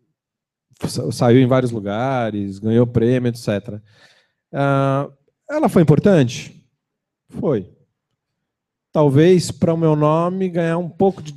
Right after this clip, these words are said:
um destaque um pouco mais rápido, não sei. Mas eu acho que se eu não tivesse um trabalho consistente e desse continuidade pra isso, eu não ia viver só dessa foto. Tanto é que essa foto hoje, ela, ela,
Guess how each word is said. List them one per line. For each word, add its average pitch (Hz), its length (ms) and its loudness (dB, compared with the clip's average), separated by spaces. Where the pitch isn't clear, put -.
um 156 160 -8
destaque 160 380 -2
um 143 60 2
pouco 156 220 4
mais 127 200 0
rápido, 135 500 -2
não 127 440 -8
sei. 127 460 -4
Mas 156 180 -2
eu 175 100 4
acho 202 240 -2
que - 60 -18
se 208 100 -2
eu 196 60 2
não 226 100 -4
tivesse 156 720 -4
um 147 120 -12
trabalho 135 720 -2
consistente 131 880 -4
e 131 60 -6
desse 147 420 0
continuidade 135 880 0
pra 123 200 -4
isso, 143 440 -6
eu 196 100 -8
não 226 140 -2
ia 131 260 4
viver 123 320 -4
só 127 180 -4
dessa 117 220 -4
foto. 104 500 -6
Tanto 127 280 -2
é 127 100 2
que 160 120 -4
essa 156 160 -4
foto 135 380 -4
hoje, 143 360 0
ela, 196 600 -4
ela, 127 1120 -6